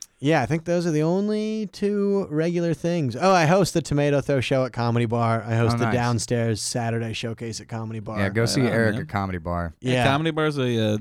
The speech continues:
Speaker 3: good, that's kind of a club, right? You,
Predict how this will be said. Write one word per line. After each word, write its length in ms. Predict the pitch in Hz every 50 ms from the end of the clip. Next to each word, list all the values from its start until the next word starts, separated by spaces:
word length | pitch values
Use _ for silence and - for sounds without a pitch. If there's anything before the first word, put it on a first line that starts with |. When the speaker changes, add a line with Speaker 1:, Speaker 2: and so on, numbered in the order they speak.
| - -
Speaker 3:
good, 240 | 117 131 135 131 127 - _ _ _ _ _ _ _ _ _ _ _ _
that's 220 | - - 339 -
kind 180 | - - 196 117
of 60 | 110
a 60 | 104
club, 260 | - - 107 107 110 107
right? 240 | 110 156 240 294 277
You, 300 | - 127 120 139 147